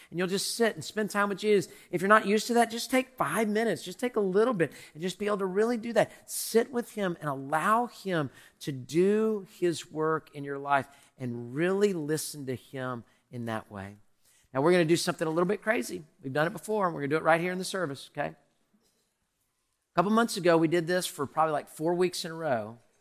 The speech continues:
We just stopped the worship service, stopped the message,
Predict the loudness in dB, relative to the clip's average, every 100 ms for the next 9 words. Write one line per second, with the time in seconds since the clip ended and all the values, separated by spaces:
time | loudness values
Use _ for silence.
0 | _ _ _ _ _ _ _ _ _ _
1 | _ _ _ _ _ 2 4 4 2 -2
2 | -2 -4 -4 6 6 6 0 2 6 4
3 | 2 -8 -4 -2 -2 -8 -4 6 6 6
4 | 0 2 0 0 -10 -14 -18 -20